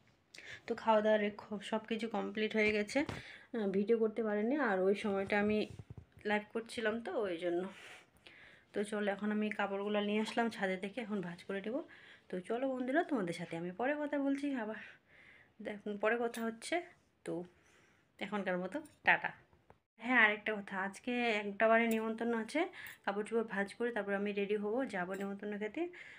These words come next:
আমার বর যাবে না, আমি যাব। আমার বরের ওই নিমন্ত্রণ মতন বাড়ি পছন্দ হয় না বেশি, তো কি করব বলো, পাড়াতে তো যেতেই হবে।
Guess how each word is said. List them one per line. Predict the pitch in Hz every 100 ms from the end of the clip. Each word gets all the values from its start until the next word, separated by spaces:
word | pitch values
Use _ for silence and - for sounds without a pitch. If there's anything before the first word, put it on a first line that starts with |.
| -
আমার | 196 196 185
বর | 190 202 202
যাবে | 196 196 214
না, | 277 - - - - - _ - - - - - - -
আমি | 208 214
যাব। | 196 196 240 - - - - _ - - - - - - - _ _ _ _ _ _ _ - - - -
আমার | 214 202
বরের | 196 196 202
ওই | 196
নিমন্ত্রণ | 196 202 208 214
মতন | 208 208 202 208
বাড়ি | 190 185 220 226 -
পছন্দ | - 190 202 190
হয় | 185 185
না | 175
বেশি, | 180 180 - - - - - - - -
তো | 190
কি | 214
করব | 208 208 208 202
বলো, | 208 247
পাড়াতে | 196 190 202 214
তো | 208 214
যেতেই | 190 185 196
হবে। | 180 185